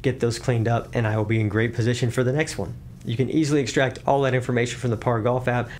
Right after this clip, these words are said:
I can use all that information to play better in my next round. And really, analyzing your course management like this, finding the trends where you make mistakes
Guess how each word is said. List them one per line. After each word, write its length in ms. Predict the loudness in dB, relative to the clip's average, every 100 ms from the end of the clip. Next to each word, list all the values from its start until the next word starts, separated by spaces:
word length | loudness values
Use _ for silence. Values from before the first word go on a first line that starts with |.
| -10
I 40 | -2
can 140 | 0
use 160 | 2 2
all 120 | 2
that 100 | 2
information 440 | 0 0 0 -2
to 60 | -2
play 220 | 0 0
better 260 | 2 2 0
in 60 |
my 100 | 0
next 260 | 0 0 2
round. 300 | 2 2 -2 -4 -2
And 140 | 2
really, 320 | 4 4 0
analyzing 580 | 2 2 4 2 2 2
your 100 | 0
course 280 | 2 0 2
management 460 | 0 2 0 -2
like 140 | -4 -2
this, 180 | -4 -2
finding 420 | -2 0 2 0
the 80 | -2
trends 400 | 0 0 2 0
where 80 |
you 160 | 0 2
make 220 | 0 -2
mistakes 420 | -4 -2 -2 -4